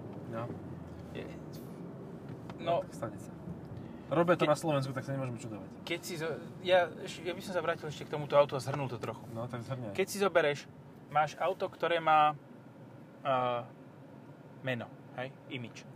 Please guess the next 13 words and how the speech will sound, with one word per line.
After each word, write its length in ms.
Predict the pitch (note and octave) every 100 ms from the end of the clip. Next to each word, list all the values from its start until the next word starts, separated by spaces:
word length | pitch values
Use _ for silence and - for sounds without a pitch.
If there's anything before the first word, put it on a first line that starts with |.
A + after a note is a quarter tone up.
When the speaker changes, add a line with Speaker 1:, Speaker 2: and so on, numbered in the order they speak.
| -
Speaker 1:
It 220 | D3 B2+
has 300 | G#2+ D3+ E3
a 80 | G3+
name. 420 | G3 G#3+ C#3 A#2+ - - -
Speaker 2:
It 140 | C3
has 220 | B2+ D3+
a 80 | A3+
name. 320 | F#3 A2+ G#2+
It's 140 | - C3
Speaker 1:
Volkswagen 580 | G#3 A3+ G#3+ A3+ G#3 C#3
Speaker 2:
a 40 |
Golf. 100 | B2+
Speaker 1:
name. 400 | - A#3 - C3